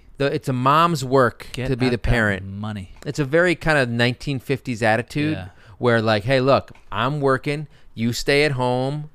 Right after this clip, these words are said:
Speaker 1: I'm, like, I'm
Speaker 2: Mm-hmm.
Speaker 1: treating you. You
Speaker 2: Yeah,
Speaker 1: have
Speaker 2: yeah,
Speaker 1: your
Speaker 2: yeah.
Speaker 1: nice life at home in the house that I provide for you and all this shit.
Speaker 2: I
Speaker 1: And I'm the man
Speaker 2: Yeah,
Speaker 1: bringing home the
Speaker 2: exactly.
Speaker 1: bacon.
Speaker 2: Yeah.
Speaker 1: This is my three sons."
Speaker 2: Exactly.
Speaker 1: No, he doesn't even have a
Speaker 2: My
Speaker 1: wife.
Speaker 2: two dads. So
Speaker 1: Father knows best. He doesn't either. I don't
Speaker 2: I,
Speaker 1: even know what I'm
Speaker 2: I,
Speaker 1: talking about.
Speaker 2: um, no,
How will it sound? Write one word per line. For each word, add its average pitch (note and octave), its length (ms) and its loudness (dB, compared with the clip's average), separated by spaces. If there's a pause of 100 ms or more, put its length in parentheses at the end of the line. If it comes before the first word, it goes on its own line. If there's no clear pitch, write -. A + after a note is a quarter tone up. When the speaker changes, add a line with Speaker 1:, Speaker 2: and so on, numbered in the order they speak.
Speaker 1:
I'm, A2 200 0
like, A2 200 -4
I'm A2+ 120 -4
Speaker 2:
Mm-hmm. G#2+ 80 -10
Speaker 1:
treating D3 400 -4
you. D3+ 120 -8
You C#3 180 -6
Speaker 2:
Yeah, C#3+ 80 0
Speaker 1:
have D3 100 0
Speaker 2:
yeah, A2+ 60 -6
Speaker 1:
your B2 80 -2
Speaker 2:
yeah. A#2+ 60 -6
Speaker 1:
nice C#3 280 -4
life D#3+ 320 -2
at F3 60 -2
home D#3 360 -2 (200)
in B2+ 120 -4
the B2 80 0
house C3+ 300 -2
that D#3+ 100 -4
I D3+ 100 0
provide D3 480 0
for - 120 -12
you D3 140 -2
and B2+ 80 -4
all B2 180 0
this C#3 160 -4
shit. C3 320 -6
Speaker 2:
I C3+ 180 -8
Speaker 1:
And B2 140 -2
I'm C#3+ 160 0
the E3+ 60 -4
man D3 320 0
Speaker 2:
Yeah, C3 60 -6
Speaker 1:
bringing C#3+ 200 0
home D3 160 -2
the D#3 60 -2
Speaker 2:
exactly. C3+ 240 -2
Speaker 1:
bacon. B2 220 -6
Speaker 2:
Yeah. D3 140 -10
Speaker 1:
This F3+ 240 -8
is A#2+ 100 -12
my B2+ 200 -2
three C#3 240 -6
sons." C#3+ 440 -6
Speaker 2:
Exactly. G2+ 260 -8
Speaker 1:
No, G#2+ 60 -4
he B2 80 -6
doesn't B2+ 200 -6
even G#2 120 -8
have F#2 140 -8
a F2 40 -8
Speaker 2:
My E2+ 60 -10
Speaker 1:
wife. - 240 -10
Speaker 2:
two G#2 120 -14
dads. F2+ 300 -16 (440)
So E3 260 2
Speaker 1:
Father C#3 260 2
knows C3+ 180 -4
best. C3+ 260 -2
He C#3+ 80 -8
doesn't A#2+ 260 -6
either. F#2 220 -10
I C3 80 -12
don't C#3 100 -8
Speaker 2:
I, A2 40 -8
Speaker 1:
even F2 200 -12
know E2 140 -8
what E2 180 -8
I'm D3 140 -4
Speaker 2:
I, C#3+ 40 -4
Speaker 1:
talking C#3 200 -2
about. A#2+ 320 -8
Speaker 2:
um, G#2+ 320 -16
no, G#2 140 -16